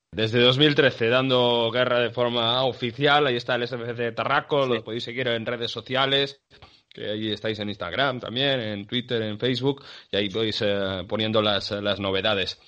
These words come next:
Speaker 1: Jandro, muchas gracias por demostrarnos que el Tarraco sigue ahí, eh, dando mucha guerra.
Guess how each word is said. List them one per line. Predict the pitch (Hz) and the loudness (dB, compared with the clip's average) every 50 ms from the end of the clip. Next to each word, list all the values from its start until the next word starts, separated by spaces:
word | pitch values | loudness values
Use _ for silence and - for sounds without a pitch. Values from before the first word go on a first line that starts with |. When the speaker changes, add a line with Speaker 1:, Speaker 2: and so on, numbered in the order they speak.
| - - - | -16 -16 -14
Speaker 1:
Jandro, | _ - 147 156 180 165 147 131 | _ 2 2 4 6 4 4 4
muchas | 135 143 - 165 147 | 2 0 0 0 2
gracias | 143 151 170 165 - 143 123 113 - | 4 2 2 2 0 -2 -2 -2 -4
por | - 117 117 117 117 117 113 117 113 | -6 -4 -2 0 0 0 0 -2 -4
demostrarnos | 120 117 117 117 113 - 139 147 156 160 151 - | -4 -4 -6 -6 -4 -2 0 0 0 0 -4 -4
que | - 147 | -2 -2
el | 131 120 110 | -2 -2 0
Tarraco | 123 117 117 135 147 135 147 135 | -2 -2 -2 -2 -4 -4 -4 -6
sigue | - 147 135 139 135 | -4 -4 -2 0 2
ahí, | 127 120 101 90 | 2 2 0 -2
eh, | 101 127 139 | -6 -6 -4
dando | 117 113 113 117 | -4 -4 -4 -4
mucha | 117 120 113 - 117 | -4 -6 -4 -4 -6
guerra. | 98 90 85 80 78 - | -6 -6 -8 -10 -14 -16